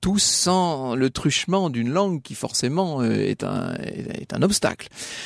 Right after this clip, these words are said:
Euh, alors, il expose son, son projet à un couple d'amis, pas n'importe qui, s'il vous plaît, puisqu'il s'agit de Charles et Marie-Laure de Noailles, qui se disent, « Ben, on va, on va financer ce film de Jean Cocteau. » Ils sont de toutes les, les grandes aventures un peu avant-gardistes de leur temps.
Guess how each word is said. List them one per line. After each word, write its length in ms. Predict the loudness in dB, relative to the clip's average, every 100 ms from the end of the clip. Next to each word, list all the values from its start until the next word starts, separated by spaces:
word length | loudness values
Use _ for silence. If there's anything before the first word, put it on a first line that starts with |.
| -12 -12 0
Euh, 220 | 2 4
alors, 200 | 4 4
il 80 | 4
expose 360 | 4 2 2 4
son, 460 | 4 4 4 4 0
son 160 | 0 2
projet 280 | 2 4
à 60 | 4
un 100 | 2
couple 300 | 2 2 2
d'amis, 300 | 4 4 2
pas 160 | 2 0
n'importe 380 | 0 0 0
qui, 200 | -2 0
s'il 240 | -2 -2 -2
vous 140 | 0
plaît, 180 | 2 0
puisqu'il 320 | 0 -4 0
s'agit 240 | 2 2 2
de 120 | 2
Charles 280 | 4 4 4
et 40 |
Marie-Laure 420 | 4 2 2 2
de 80 | 2
Noailles, 440 | 4 4 4 4 0 -6 -12 -12 0
qui 160 | 2
se 140 | 4 4
disent, « 240 | 4 4
Ben, 80 | 4
on 40 | 4
va, 140 | 2 2
on 80 |
va 160 | 0 2
financer 560 | 0 0 2 2 2 0
ce 160 | 0
film 300 | -2 0 2
de 80 | 2
Jean 120 | 2
Cocteau. » 320 | 2 2 2 2
Ils 80 |
sont 180 | 2 2
de 80 | 2
toutes 260 | 2 -2 0
les, 320 | 4 6 6
les 160 | 4 4
grandes 340 | 4 4 4
aventures 600 | 4 2 0 2 2 4
un 100 | 2
peu 200 | 4 4
avant-gardistes 680 | 4 4 2 0 0 2 4
de 80 |
leur 220 | 4 4 0
temps. 240 | 0 0